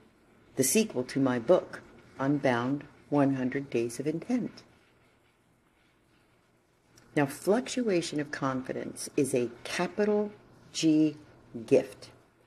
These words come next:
that adds to the unbound moreness of my journey.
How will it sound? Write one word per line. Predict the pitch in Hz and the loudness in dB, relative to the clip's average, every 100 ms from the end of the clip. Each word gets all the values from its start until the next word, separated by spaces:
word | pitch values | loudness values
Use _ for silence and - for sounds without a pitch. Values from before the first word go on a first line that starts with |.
| _ _ _ _ - | _ _ _ _ 2
that | 143 - - | 4 4 0
adds | 156 165 170 160 - - | 2 4 4 2 -6 -6
to | - 170 165 170 170 165 - | 0 6 8 8 8 4 4
the | 143 135 - - - - - - | 4 4 0 -16 -20 -20 -20 2
unbound | 156 180 196 208 214 156 143 156 160 160 156 139 | 6 6 6 4 2 -2 2 4 4 4 2 2
moreness | 147 143 139 127 - | 2 4 2 0 -2
of | 127 - | -6 -2
my | 131 131 | -2 0
journey. | 127 123 123 123 131 | -2 -4 -4 -4 -8